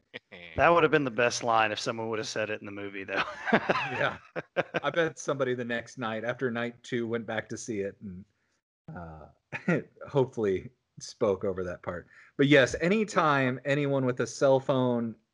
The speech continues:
Speaker 2: on in a theater or someone talking in a theater or any kind of thing like that dies, uh, I think it's good for all of our souls.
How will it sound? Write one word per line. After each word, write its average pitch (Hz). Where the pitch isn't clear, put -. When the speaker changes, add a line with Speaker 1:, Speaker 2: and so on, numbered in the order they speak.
Speaker 2:
on 113
in 110
a 107
theater 107
or 104
someone 98
talking 117
in 107
a 101
theater 98
or 90
any 127
kind 117
of 104
thing 113
like 107
that 110
dies, 127
uh, 80
I -
think 110
it's 98
good 101
for 95
all 85
of 85
our 85
souls. 82